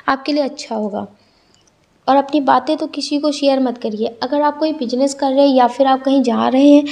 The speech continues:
तो ज़्यादा किसी को शेयर मत करिए, आपके साथ धोखा हो सकता है, कोई भी किसी भी तरह का आपके साथ धोखा कर सकता है, इसलिए आपको ज़्यादा किसी पे भरोसा नहीं करना है। अपने आने जाने तक की बातें आपको ज़्यादा किसी से शेयर नहीं करनी है और हमेशा पॉजिटिव रहना है।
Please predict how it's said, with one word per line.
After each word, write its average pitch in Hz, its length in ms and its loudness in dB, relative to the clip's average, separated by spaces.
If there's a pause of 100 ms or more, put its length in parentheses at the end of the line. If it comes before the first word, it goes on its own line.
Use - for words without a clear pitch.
(320)
तो 381 100 8
ज़्यादा 311 320 4
किसी 311 260 -2
को 330 120 0
शेयर 277 300 2
मत 254 180 0
करिए, 220 260 -2
आपके 269 280 -2
साथ 302 180 0
धोखा 277 320 0
हो 277 180 2
सकता 254 340 -4
है, 220 120 0
कोई 277 260 6
भी 330 240 2 (420)
किसी 320 260 2
भी 330 100 2
तरह 285 240 4
का 285 140 4
आपके 285 180 0
साथ 285 180 4
धोखा 262 320 2
कर 262 160 2
सकता 254 300 -2
है, 269 60 4
इसलिए 277 200 2
आपको 262 280 0
ज़्यादा 226 400 0
किसी 269 280 -2
पे 294 240 0 (380)
भरोसा 262 400 4
नहीं 262 180 2
करना 208 320 -4
है। 208 160 -10
अपने 294 380 -2
आने 277 240 4
जाने 277 300 2
तक 269 180 -4
की 285 120 -2
बातें 247 320 2
आपको 262 200 0
ज़्यादा 247 280 2
किसी 262 240 -4
से 285 140 2
शेयर 254 260 2
नहीं 247 160 -2
करनी 202 360 -6
है 196 60 -10 (420)
और 262 100 4
हमेशा 262 440 0
पॉजिटिव 233 540 -2
रहना 202 260 -4
है। 190 140 -10